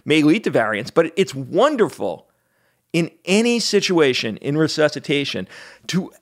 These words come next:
already have a standard operating procedure that's agreed upon and that all the team members can understand. And then if there are diversions, then all of a sudden the conversation becomes,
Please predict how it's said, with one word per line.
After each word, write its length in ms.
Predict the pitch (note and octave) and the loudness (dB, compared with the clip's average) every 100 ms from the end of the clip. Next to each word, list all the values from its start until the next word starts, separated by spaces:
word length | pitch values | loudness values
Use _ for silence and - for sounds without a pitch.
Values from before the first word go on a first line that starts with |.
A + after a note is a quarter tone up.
| - | 2
already 720 | F3 G#3+ F3+ C3+ G3+ A3 F3+ | 6 6 6 2 2 2 0
have 500 | B2 D3 F3+ F3 C#3 | 0 0 0 0 0
a 120 | - | -2
standard 520 | C3+ - E3 D#3+ D3 - | -2 -2 0 0 0 0
operating 540 | D3 C#3+ B2+ A#2 A2+ | 0 0 0 -2 -4
procedure 500 | A2 - C#3 G#2 E2+ - - | -8 -2 -2 -2 -8 -12 -4
that's 200 | C3 C3+ | -2 -2
agreed 300 | B2 D3+ D#3 | 0 4 4
upon 360 | - B2 F#2 - - | 2 0 -4 -8 -14
and 260 | - B2+ B2+ | -4 -2 0
that 220 | B2+ B2 | 0 0
all 260 | - D3+ D#3 | 2 4 6
the 120 | C#3+ | 4
team 240 | - F3 D#3+ | 0 0 0
members 280 | B2+ A#2 | 0 -2
can 120 | - C3 | -4 -4
understand. 500 | A2 - G#3 G#3+ C3 - - | -4 -4 -2 -2 -2 -10 -2
And 140 | D#3+ | 2
then 80 | F3+ | 4
if 100 | E3+ | 4
there 180 | E3 - | 2 2
are 200 | G#3 C#4 | 4 4
diversions, 640 | - D#3+ D3 C#3+ D#3 G#2 | 4 4 4 4 -2 -4
then 200 | A2 A3+ | 0 0
all 160 | B3+ F3 | 2 2
of 80 | E3+ | 2
a 40 | |
sudden 280 | - A3+ A3 | 0 0 0
the 60 | |
conversation 560 | F3+ E3+ D3+ - D3 C#3+ | 0 0 0 0 -2 -2
becomes, 260 | C#3+ D#3+ | -6 -6